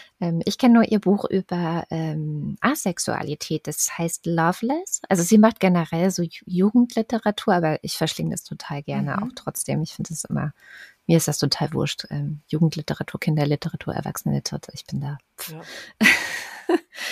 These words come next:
Speaker 1: Genau, also Loveless von Alice Oseman, das habe ich wirklich verschlungen und mich wirklich sehr gefreut, weil die Protagonistin ist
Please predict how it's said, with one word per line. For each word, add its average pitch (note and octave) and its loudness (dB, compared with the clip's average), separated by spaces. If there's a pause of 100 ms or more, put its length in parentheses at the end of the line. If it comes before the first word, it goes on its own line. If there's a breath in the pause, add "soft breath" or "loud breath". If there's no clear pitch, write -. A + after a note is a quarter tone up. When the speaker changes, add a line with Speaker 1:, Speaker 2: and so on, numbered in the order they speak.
(520 loud breath)
Speaker 1:
Genau, A3+ 6
also F3+ 4
Loveless A3+ 6
von G#3+ 2
Alice F#3+ 0
Oseman, A3 6
das G3 4
habe F#3+ 4
ich E3+ -4
wirklich G#3+ 4
verschlungen F3+ 4
und E3 6
mich - -2
wirklich F#3 4
sehr G3+ 8
gefreut, F#3 2
weil E3+ 2 (220)
die F#3 0
Protagonistin F3 2
ist - -2